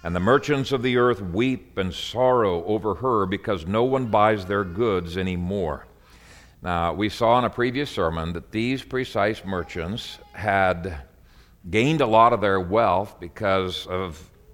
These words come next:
being in bed with the Sa-, Sadducees, so to speak. They'd used the power of the state to enrich themselves,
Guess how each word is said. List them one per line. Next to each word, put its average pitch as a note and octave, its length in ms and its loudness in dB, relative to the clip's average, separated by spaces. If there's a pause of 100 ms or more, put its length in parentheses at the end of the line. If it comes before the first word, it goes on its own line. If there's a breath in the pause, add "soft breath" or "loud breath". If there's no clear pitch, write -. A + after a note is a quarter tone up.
(120)
being G#2 220 0
in G#2+ 120 0
bed G2+ 200 2
with G2 140 -8
the G2+ 100 -8
Sa-, - 240 -8
Sadducees, F#2+ 640 -2
so G2+ 120 -2
to F2+ 80 -4
speak. E2+ 300 -8
They'd F#2 160 -4
used C3 480 0
the B2+ 80 -4
power B2+ 580 0
of A2+ 200 -4
the G#2+ 100 -6
state G2 720 -6
to G2+ 160 -6
enrich F#2+ 360 -4
themselves, F2 720 -4